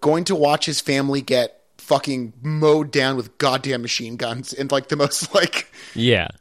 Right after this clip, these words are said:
Speaker 1: I'm not sure. This must be P G thirteen, right? No, was it P G? Can
Speaker 2: I
Speaker 1: you
Speaker 2: don't
Speaker 1: look it
Speaker 2: know.
Speaker 1: up?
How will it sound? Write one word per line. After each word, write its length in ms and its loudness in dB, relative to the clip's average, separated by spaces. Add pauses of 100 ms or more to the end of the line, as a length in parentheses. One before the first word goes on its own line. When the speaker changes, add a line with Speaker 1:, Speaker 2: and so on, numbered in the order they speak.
(180)
Speaker 1:
I'm 140 4
not 160 0
sure. 300 -2
This 200 0
must 180 2
be 120 -6
P 100 -6
G 160 -4
thirteen, 480 -4
right? 140 -2
No, 100 2
was 240 -2
it 80 -6
P 140 -4
G? 360 -4
Can 40 -20 (280)
Speaker 2:
I 60 -2
Speaker 1:
you 80 4
Speaker 2:
don't 60 4
Speaker 1:
look 80 0
it 20 2
Speaker 2:
know. 80 6 (120)
Speaker 1:
up? 140 -8